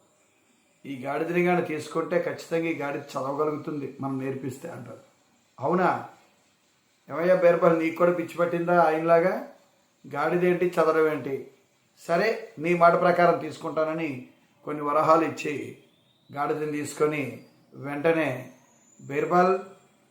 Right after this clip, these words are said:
నీకే ఈ బాధ్యతలు అప్పచెప్తున్నాను. సమయం ఒక నెల రోజులు ఇచ్చాను నీకు. ఈ నెల రోజులు దానితో చదవడం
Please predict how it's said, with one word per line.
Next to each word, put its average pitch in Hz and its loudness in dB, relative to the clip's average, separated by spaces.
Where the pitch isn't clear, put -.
నీకే 175 0
ఈ 175 4
బాధ్యతలు 151 -2
అప్పచెప్తున్నాను. 127 -8
సమయం 175 0
ఒక 170 2
నెల 156 0
రోజులు 156 4
ఇచ్చాను 147 -4
నీకు. 127 -10
ఈ 151 -6
నెల 156 0
రోజులు 175 4
దానితో 151 -2
చదవడం 165 4